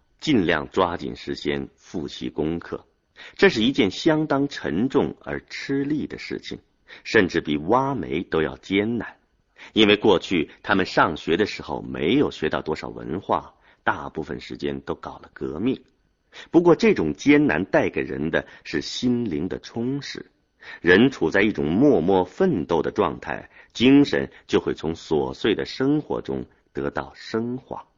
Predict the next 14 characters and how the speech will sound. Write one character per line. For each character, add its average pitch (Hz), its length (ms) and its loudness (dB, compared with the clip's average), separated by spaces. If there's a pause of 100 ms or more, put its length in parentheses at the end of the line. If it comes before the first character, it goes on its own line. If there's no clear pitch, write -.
(1040)
正 123 280 6
当 98 180 4
孙 107 240 0
少 85 220 2
平 80 240 -2
沉 76 220 -2
湎 104 200 0
于 69 180 -4
各 135 280 0
种 64 220 -6
公 139 360 2
式、 - 380 -2 (240)
定 107 320 4
理 62 280 -8